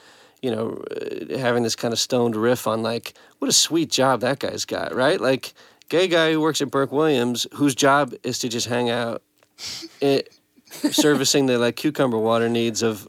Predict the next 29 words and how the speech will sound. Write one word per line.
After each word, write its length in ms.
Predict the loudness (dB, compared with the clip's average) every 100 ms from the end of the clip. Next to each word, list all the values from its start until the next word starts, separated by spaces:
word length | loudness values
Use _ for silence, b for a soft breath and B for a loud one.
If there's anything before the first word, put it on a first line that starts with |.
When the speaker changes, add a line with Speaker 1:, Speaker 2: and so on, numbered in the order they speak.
| -2
Speaker 1:
of 60 | 2
Speaker 2:
And 100 | 4
Speaker 1:
naked 140 | 4
Speaker 2:
honestly, 360 | 4 2 2 4
Speaker 1:
dudes. 320 | 4 2 -4 B B B B
Speaker 2:
I'm 160 | 2 4
not 140 | 4
disparaging 600 | 0 -2 0 0 0 -2
Burke 220 | -2 -6
Williams, 360 | -4 -2 -2 -6
but 120 | -6
I've 120 | -6
heard 100 | -4 -2
a 40 |
lot 160 | 0 -2
of 60 |
stories 520 | -4 -4 -2 -2 -2 -6
of 100 | -6
things 200 | -6 -4
that 100 | -4
happen 360 | -4 -4 -6
there, 340 | -4 -6 -8 -12 B B B B B B _
you 160 | -6 0
know, 200 | 2 4
that 160 | 2
shouldn't. 760 | 0 0 2 4 2 0 -6 -10 _ b b b
People 260 | -2 2 4
walking 260 | 4
in 80 | 2